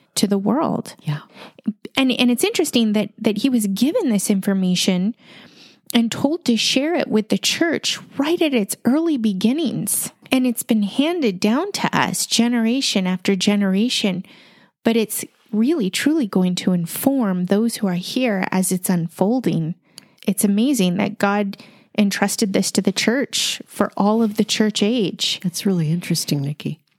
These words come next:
Speaker 1: And, you know, I know it's not the same, but I know for those of us who discover the sweetness of the gospel of Jesus after Adventism, it's very sweet in our mouth. But then when we have to turn back to our loved ones who are still stuck there,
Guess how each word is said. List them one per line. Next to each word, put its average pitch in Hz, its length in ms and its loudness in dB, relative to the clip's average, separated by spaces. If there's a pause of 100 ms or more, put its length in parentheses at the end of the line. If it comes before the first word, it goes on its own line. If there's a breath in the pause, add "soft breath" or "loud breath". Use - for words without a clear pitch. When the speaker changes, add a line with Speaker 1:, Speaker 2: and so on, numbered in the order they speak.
(240)
Speaker 1:
And, 254 140 2
you 262 60 2
know, 240 140 2
I 240 80 4
know 254 200 2
it's 320 200 -2
not 214 280 2
the 196 80 2
same, 180 440 0
but 196 140 0
I 190 120 2
know 214 380 2
for 240 200 -2
those 196 300 2
of 185 100 0
us 170 260 0
who - 120 0
discover 185 520 0
the 190 100 -2
sweetness - 540 0
of 180 80 -4
the 175 80 -2
gospel 185 540 0
of 165 140 -4
Jesus 165 520 -2 (100)
after 196 480 0
Adventism, 196 920 0 (800 loud breath)
it's 202 140 0
very 196 340 2
sweet - 480 0
in 190 120 2
our 175 140 0
mouth. 175 520 -4 (480 loud breath)
But 214 160 2
then 220 200 2
when 220 160 2
we 233 120 2
have 240 260 0
to - 160 -4
turn 202 340 0
back - 420 -2
to 208 120 2
our 190 160 2
loved 170 300 -2
ones 208 340 2
who 208 140 0
are 190 100 2
still 220 260 0
stuck - 460 -2
there, 220 340 0